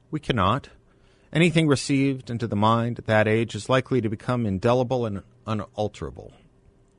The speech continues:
And therefore it is most important that the tales which the young first hear should be models of virtuous thought. Then will our youth dwell in a land of health amid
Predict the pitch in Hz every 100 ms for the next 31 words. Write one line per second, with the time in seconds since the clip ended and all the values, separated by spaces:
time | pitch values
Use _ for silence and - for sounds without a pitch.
0 | _ _ - - 117 151 - 170 143 117
1 | - 139 - 117 - 135 92 92 - -
2 | - 175 156 98 92 104 - - 104 117
3 | 110 - 107 - - 147 113 - 101 107
4 | 98 110 110 107 - 90 104 95 - 98
5 | 90 - - 110 - - - _ _ _
6 | _ _ _ - - - _ _ _ 117
7 | 160 165 135 113 101 107 - 113 107 104
8 | 95 92 101 95 85 - 107 87 - 95
9 | 95 92